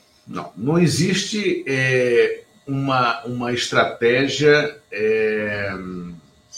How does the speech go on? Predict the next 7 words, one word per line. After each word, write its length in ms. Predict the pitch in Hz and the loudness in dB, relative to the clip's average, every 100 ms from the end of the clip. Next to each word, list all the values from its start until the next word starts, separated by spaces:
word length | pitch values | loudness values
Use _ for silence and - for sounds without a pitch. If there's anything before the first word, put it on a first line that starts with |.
| - _ - | -20 _ -16
deliberada 1200 | 107 127 139 147 127 107 107 120 113 143 143 135 - _ | -4 0 2 4 6 6 6 4 2 0 0 -4 -12 _
e 100 | 117 | -8
recorrente 1120 | 117 120 - 113 107 98 110 123 - 139 139 - 104 | -4 -2 0 0 0 -2 -4 -4 -4 -4 -4 -8 -16
de 360 | - 120 127 131 110 | -6 -2 -2 -4 -4
boicote 680 | 135 127 - 110 123 123 | -4 -4 0 2 2 0
a 100 | 131 | -6
conteúdo. 500 | - 135 135 131 - | -6 -8 -4 -6 -6